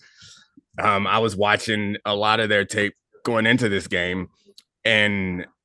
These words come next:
it, like, skewed my perception on every other defense that I watched, 'cause I thought that I watched the Vikings defense and then I watched the, uh, Patriots defense. And I was like, "Oh, Patriots must be the best defense in the history of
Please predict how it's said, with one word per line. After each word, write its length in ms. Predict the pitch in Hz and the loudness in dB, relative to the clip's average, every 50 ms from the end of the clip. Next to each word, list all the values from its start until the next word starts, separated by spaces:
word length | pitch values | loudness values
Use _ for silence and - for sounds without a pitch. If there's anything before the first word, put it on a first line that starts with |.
| _ | _
it, 160 | - 110 117 113 | -6 -4 0 0
like, 160 | 107 107 104 | 2 0 0
skewed 360 | - - - 127 120 120 117 | -2 -2 0 2 2 2 2
my 140 | 107 101 104 | 2 0 0
perception 720 | - 110 101 - - 110 104 101 - - 110 101 98 101 - | 0 -2 -2 0 2 2 2 0 0 -2 -2 -2 -2 -4 -4
on 320 | 98 101 98 95 95 95 - | -4 -4 -2 -2 -2 -2 0
every 380 | - 101 107 95 104 104 98 - | 2 2 2 2 2 0 0 0
other 320 | 95 104 104 113 113 110 | 0 0 2 2 0 0
defense 420 | 101 113 117 113 - 127 123 113 - | 2 0 0 2 2 2 2 2 2
that 120 | 123 113 | 2 2
I 80 | 117 113 | 2 4
watched, 380 | 117 123 127 135 120 - - | 4 4 2 2 0 -2 -6
'cause 120 | - 104 98 | -6 -4 0
I 160 | 98 120 151 | 0 0 0
thought 380 | - - 107 98 95 92 - | 2 2 2 2 0 0 -2
that 300 | - 95 90 90 85 - | -2 0 0 0 0 -2
I 60 | - 113 | -2 -2
watched 380 | 127 147 147 143 - - - _ _ _ _ _ _ - | 0 2 0 0 -2 -6 -14 _ _ _ _ _ _ -4
the 80 | 104 | 0
Vikings 400 | 95 110 123 131 135 139 131 120 | 2 2 2 4 4 2 2 2
defense 440 | 135 135 127 135 143 143 139 139 - - | 2 0 0 2 0 0 0 -2 -6 -8
and 240 | 104 101 101 95 90 | -8 -8 -6 -6 -4
then 440 | 92 104 110 107 104 98 95 95 90 - _ _ _ _ - | -2 0 0 0 0 -2 -4 -6 -8 -10 _ _ _ _ -10
I 100 | 92 95 | -8 -6
watched 520 | 95 95 90 92 90 87 - - - - - _ - | -4 -2 -2 -2 -2 -2 -6 -10 -16 -18 -20 _ -10
the, 220 | 98 101 98 - | -8 -6 -6 -4
uh, 240 | 82 90 87 85 76 - | -6 -6 -6 -6 -8 -4
Patriots 400 | - 123 127 110 - 117 95 - | 0 0 2 2 0 -2 -4 -4
defense. 540 | - 104 90 - 85 82 80 - - - - _ _ _ - | -4 -6 -6 -6 -8 -10 -10 -10 -14 -20 -20 _ _ _ -6
And 60 | 110 | -4
I 20 | |
was 60 | 107 98 | -2 0
like, 100 | 98 117 | 4 4
"Oh, 160 | 160 127 92 | 4 4 4
Patriots 440 | - 123 139 151 - 135 113 98 - | 2 2 0 2 2 0 -2 -2 -2
must 220 | 107 107 - - | -2 -4 -2 -2
be 80 | 107 101 | -2 -2
the 60 | 101 92 | 0 0
best 240 | 101 101 92 92 - | 0 0 -2 -2 -4
defense 320 | 104 95 - 101 95 95 95 | -6 -4 -4 -4 -4 -4 -6
in 100 | 98 98 | -4 -4
the 100 | 95 92 | -2 0
history 440 | 110 107 98 - 95 95 95 95 | -2 -2 -2 -2 -4 -2 -2 -2
of 300 | - 87 92 92 90 87 | -2 -2 -2 -2 -4 -6